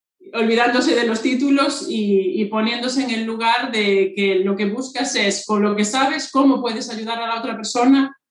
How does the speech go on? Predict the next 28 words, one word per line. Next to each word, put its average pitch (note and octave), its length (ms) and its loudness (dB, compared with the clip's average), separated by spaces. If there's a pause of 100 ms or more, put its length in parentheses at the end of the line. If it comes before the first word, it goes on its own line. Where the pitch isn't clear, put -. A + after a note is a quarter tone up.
(120)
en G3+ 180 2
función A3+ 340 2
de A#3+ 140 0
lo G#3 100 0
que G3+ 140 2
necesite G3 880 0 (140)
conocer. F#3+ 760 0 (220)
Por G3+ 120 0
ejemplo, G#3+ 1000 2 (120)
sí A#3+ 220 -4
que A#3+ 320 4
lo A3+ 140 2
que B3 100 2
me A#3+ 120 2
ha B3 80 2
ayudado B3 440 2
mucho A3+ 320 -2
para A3 220 0
eso B3+ 260 -2
es, A#3+ 440 -4
em, F#3+ 360 0 (800)
dar, A#3 380 0
eh, A3 100 2 (160)
clases B3+ 680 2
o G3+ 120 -2
contar A3+ 400 0
mi A3 60 -2
experiencia A#3 920 0